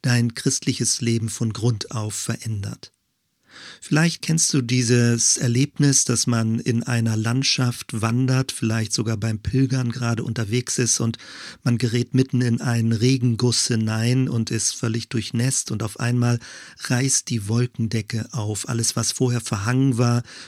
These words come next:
plötzlich öffnet sich und Licht kommt hindurch, überflutet die Landschaft mit einer goldenen Färbung und mit Wärme.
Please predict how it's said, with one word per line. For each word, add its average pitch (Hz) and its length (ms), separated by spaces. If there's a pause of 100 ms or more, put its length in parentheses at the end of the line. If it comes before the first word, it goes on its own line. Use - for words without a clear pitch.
plötzlich 127 520
öffnet 139 400
sich - 480
und 117 300 (320)
Licht - 400
kommt 110 320
hindurch, 107 600
überflutet 123 840
die 123 80
Landschaft 120 800
mit 117 180 (400)
einer 117 400
goldenen 123 680
Färbung 110 840
und 113 200
mit 110 300
Wärme. 110 540